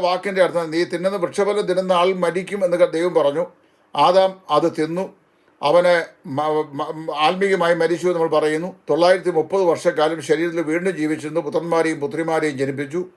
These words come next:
പിന്നീടാണ് ശരീരമരണം അനുഭവിക്കുന്നത്. ആത്മീകമായി മരിച്ചു എന്ന് പറഞ്ഞാൽ മരണത്തിൻ്റെ അർത്ഥം തന്നെ വേർപെടുക എന്നാണ്. അല്ല, ആത്മാവിന് മരണമില്ല. ആത്മാവിന് ഇപ്പം ലൂസിഫർ പാപം ചെയ്തു. ലൂസിഫർ ദൈവത്തിൻ്റെ പ്രധാന ദൂതന്മാരിൽ ഒരാളായിരുന്നു. ലൂസിഫർ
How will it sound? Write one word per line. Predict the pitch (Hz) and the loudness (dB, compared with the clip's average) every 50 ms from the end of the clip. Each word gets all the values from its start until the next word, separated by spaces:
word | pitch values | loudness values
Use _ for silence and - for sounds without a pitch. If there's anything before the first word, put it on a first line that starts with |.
| - - | -8 -6
പിന്നീടാണ് | 151 156 180 190 156 147 143 151 151 131 156 | -6 -4 -4 -2 0 0 0 0 -2 -2 0
ശരീരമരണം | 151 156 165 175 175 151 139 139 143 135 | -2 0 0 -2 -2 -2 0 0 0 0
അനുഭവിക്കുന്നത്. | 135 123 127 127 113 110 101 92 - - _ _ _ _ _ _ _ _ _ _ _ _ _ _ _ _ _ - | 0 -2 -2 -2 -4 -6 -10 -12 -16 -18 _ _ _ _ _ _ _ _ _ _ _ _ _ _ _ _ _ -2
ആത്മീകമായി | - 165 202 247 254 220 247 262 262 254 262 262 254 254 254 233 214 | 2 2 4 4 2 4 4 4 6 4 4 2 2 0 -2 -2 -2
മരിച്ചു | 208 208 226 185 208 240 | -4 -4 -4 0 2 2
എന്ന് | 214 208 | 2 4
പറഞ്ഞാൽ | 196 190 196 185 185 185 196 202 - - _ - - 151 | 2 0 0 0 0 0 -2 -2 -4 -10 _ -14 -6 -4
മരണത്തിൻ്റെ | 170 185 202 226 247 - 233 226 226 214 185 | -2 -2 0 0 0 2 4 4 4 4 2
അർത്ഥം | 185 - - 220 214 202 | 2 -2 -4 -4 -4 -2
തന്നെ | 196 180 185 190 190 165 160 | 0 2 2 2 2 0 0
വേർപെടുക | 175 190 208 220 220 214 220 220 220 214 220 202 - 156 | 0 2 4 4 4 4 6 6 6 6 6 4 2 -2
എന്നാണ്. | 139 143 131 120 - - | -4 -4 -4 -4 -6 -4
അല്ല, | - 151 180 185 165 165 | -2 2 2 2 2 2
ആത്മാവിന് | 190 202 - 220 240 247 247 247 233 196 | 0 -2 -2 0 2 2 2 2 2 0
മരണമില്ല. | 185 185 208 220 202 180 - 110 90 85 - _ _ _ _ _ _ _ _ _ _ _ _ _ _ _ _ _ _ - | -2 -2 -2 -2 -4 -4 -4 -6 -10 -12 -14 _ _ _ _ _ _ _ _ _ _ _ _ _ _ _ _ _ _ 0
ആത്മാവിന് | 151 185 214 214 220 233 233 226 214 | 2 2 2 2 2 2 4 4 4
ഇപ്പം | 202 214 202 185 | 4 4 2 2
ലൂസിഫർ | 190 214 233 - 240 240 214 233 226 - 202 | 2 2 2 0 0 2 4 4 4 4 4
പാപം | 190 196 196 208 180 160 | 4 4 4 2 0 -2
ചെയ്തു. | 147 123 110 104 - _ - - | -4 -4 -6 -10 -16 _ -10 -4
ലൂസിഫർ | 135 165 180 180 196 185 196 208 185 175 | -2 -2 -2 0 0 0 0 0 0 2
ദൈവത്തിൻ്റെ | 175 180 196 196 196 208 196 202 175 | 2 2 2 2 0 -2 -2 -2 0
പ്രധാന | 175 160 170 180 190 190 196 | 0 2 2 2 2 2 2
ദൂതന്മാരിൽ | 196 175 165 170 175 175 175 180 190 196 - 156 | 2 2 2 0 0 0 2 2 2 0 0 -2
ഒരാളായിരുന്നു. | 143 151 156 156 143 135 131 113 104 95 92 _ _ _ _ _ _ _ _ _ - 151 | 0 2 2 4 4 2 2 0 -6 -12 -18 _ _ _ _ _ _ _ _ _ -2 2
ലൂസിഫർ | 165 202 208 208 226 202 233 240 | 4 4 4 4 4 4 4 4